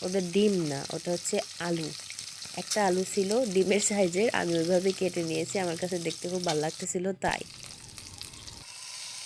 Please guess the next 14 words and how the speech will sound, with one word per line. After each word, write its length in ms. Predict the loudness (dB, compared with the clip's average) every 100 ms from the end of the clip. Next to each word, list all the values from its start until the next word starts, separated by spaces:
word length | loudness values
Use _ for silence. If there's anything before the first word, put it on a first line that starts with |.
| -6 0
ডিমগুলো 380 | 0 2 2 2
ওলট 220 | 0 -2 -2
পালট 260 | -2 -2
করে 180 | -2 -4
ভেজে 360 | 0 0 2 0
নেব, 320 | 0 0 0
এরপর 360 | 0 -2 0 -2 0
দিয়ে 200 | -2 0
দেব 320 | -2 0 0 -2 -6 -14 -16 -16 -18 -18 -16 -16 -10
প্রয়োজন 340 | -4 -2 0 0
মতো 280 | -2 -2 -2
মশলা। 600 | -2 -2 -4 -4 -4 -4 -10 -14 -14 -12 -12 -12 -14 -10 -8
মশলা 340 | -6 -2 -2
দিয়ে 380 | 0 0 0